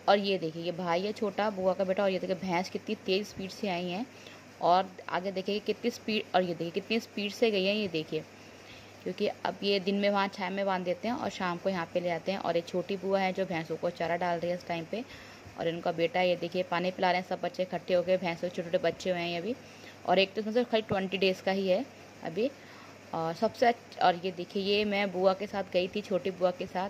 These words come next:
तो मैंने कहा था, "लाओ बुआ, मैं थोड़ा गोबर फेंकती हूँ आपका।" तो मैं इस सर पे जो इंडी बनाते हैं, तो ये बन नहीं रही थी चुन्नी, अ, चु-, अ, चुन्नी बहुत सिल्की कपड़े की थी, तो उन्होंने ऐसा कहा, "तुम ऐसे डाल लो सर पे।"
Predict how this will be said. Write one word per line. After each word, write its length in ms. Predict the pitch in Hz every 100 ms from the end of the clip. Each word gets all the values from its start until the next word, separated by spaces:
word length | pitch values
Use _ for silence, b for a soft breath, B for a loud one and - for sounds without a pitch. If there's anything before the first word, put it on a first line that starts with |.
| -
तो 80 | 190
मैंने 200 | 185 180
कहा 120 | 180
था, 100 | 185
"लाओ 240 | 196 175 180
बुआ, 200 | 170 190
मैं 180 | 180 175
थोड़ा 180 | 180
गोबर 260 | 180 165 170
फेंकती 380 | 175 165 - 180
हूँ 80 | 170
आपका।" 280 | - 196 - B B B B B - -
तो 120 | 180
मैं 160 | 190
इस 80 | 196
सर 100 | 202
पे 140 | - 196
जो 80 |
इंडी 400 | 214 - 190 202
बनाते 340 | 214 190 170 180
हैं, 140 | 196
तो 120 | -
ये 120 | 202 196
बन 200 | 190 202
नहीं 160 | 226
रही 80 | 220
थी 100 | 226
चुन्नी, 520 | 220 202 202 208 202
अ, 240 | 180 175 175 - - - - -
चु-, 80 |
अ, 260 | - 170 165 170 B B B -
चुन्नी 200 | 196 208
बहुत 220 | 202 214 - - - - - - - - - - - - - - - - -
सिल्की 320 | 202 190 - 226
कपड़े 300 | 202 196 208
की 120 | 196
थी, 120 | -
तो 180 | 226 220 -
उन्होंने 340 | 185 185 196 196
ऐसा 240 | 190 202
कहा, 160 | 190 202
"तुम 220 | 214 190
ऐसे 220 | 175 190
डाल 180 | 175 165
लो 120 | 196
सर 180 | 196 165
पे।" 220 | -